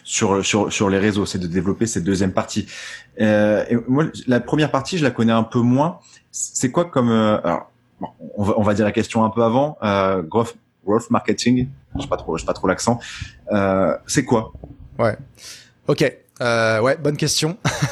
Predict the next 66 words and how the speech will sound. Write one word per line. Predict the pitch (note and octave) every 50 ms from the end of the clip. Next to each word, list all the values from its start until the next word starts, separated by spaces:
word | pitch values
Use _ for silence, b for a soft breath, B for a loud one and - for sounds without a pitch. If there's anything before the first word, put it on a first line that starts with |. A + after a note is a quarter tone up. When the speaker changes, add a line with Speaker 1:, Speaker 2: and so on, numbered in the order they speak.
| - C3
Speaker 2:
<laughs> | - - - - C#3+ B2+ B2 A#2+ -
Il | D3+
y | D3+
a, | C#3+ C#3+ C#3 C#3 C#3 C3 - B B B B B B B B
il | - E3+
y |
a, | D#3 D3 C#3+ -
il | -
y | F3
a | E3
plein | - G3+ G#3+ G#3+
de | G3
monde | F3+ F#3 G3 G3 F#3
qui | - - D#3+
connaissent | - D3+ C#3 C3 -
pas | - E3+ D#3
la | C#3+ B2
vraie | B2+ C#3+ C#3+
définition | D3 - - D3+ D3 C3 - C#3
de | C3+
ça, | - - D3+ D3+
tu | - -
vois, | C3+ C#3+
mais | C#3+ C#3+
moi, | C#3+ D3
je | C#3
suis | - - C#3+
un, | B2 A#2+ A#2 A#2 A2
je | -
suis | -
un | C3
petit | C3 - -
peu | - F3+ E3 D3 C#3
un | C3+ B2+
puriste | - - D#3 D3+ D#3+ D#3+ C3 B2+
du | C3+
truc. | B2+ - - D3+ D3+ - - - - -
Euh, | A#2 A2+ A2+ A2 A2+ A2+ A2+
je | G#2
suis | - - B2+
pas | - D3 D3 D3
genre | B2 C3+ B2 A#2
en | A2+ A2
mode | A#2+ C3 C3 B2 B2
on | A#2 A2+ A2+ A2+ A2+
cherche | G2 - D3+ C#3+ - -
les, | C#3 C3+ -
on | C3+ C3+ C#3 C3+ C3+
est, | C#3
on | C#3 C#3+ C#3+
chasse | C3 - E3+ D#3+ - -
les | C#3+ C3+
hacks | C3 C3+ D3+ D#3+ D#3 -
et | C#3+ B2+
puis | - - C3
on | B2+ B2 A#2+ A#2 A#2+ A#2+ A#2+
grossit | A#2+ A#2+ C3+ B2 - B2+
comme | C3+ A#2+
ça. | A#2+ - D#3 D#3 D3+ B B B B B B B B B
Le | _ C#3+ D3 D3
growth | C#3 E3 F3 E3+
marketing | F#3 F3 E3 G3 F#3+ G3 G#3+ G3
à | F3
la | D3+ C#3
base, | C3+ D#3 E3+ E3
c'est, | - - - - C#3+ D3 D#3 -